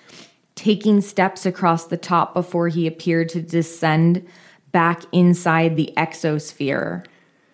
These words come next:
So did he, was he climbing from the inside and he got outside of it? The Las Vegas Metropolitan Police said the climber was taken into custody.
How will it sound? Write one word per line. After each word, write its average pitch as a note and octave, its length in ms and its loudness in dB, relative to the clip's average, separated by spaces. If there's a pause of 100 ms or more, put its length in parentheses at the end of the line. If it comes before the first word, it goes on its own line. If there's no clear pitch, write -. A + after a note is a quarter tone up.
(880)
So - 180 -6
did G#3 220 2
he, C#4+ 460 2 (760)
was G#3 200 -2
he C#4+ 100 -4
climbing G#3+ 500 2
from G3+ 200 2
the - 180 0
inside F#3+ 640 2
and G3 120 2
he F3 60 2
got E3+ 300 2
outside A3 500 -2
of A#3+ 100 -4
it? D#4 240 -4 (320)
The G3+ 80 0
Las A3 360 4
Vegas B3 360 0
Metropolitan G#3 800 0
Police F3 380 0
said F3+ 180 -4
the F3+ 80 -2
climber F#3 440 2
was F3+ 180 -2
taken F3 360 0
into E3 180 2
custody. E3+ 840 -6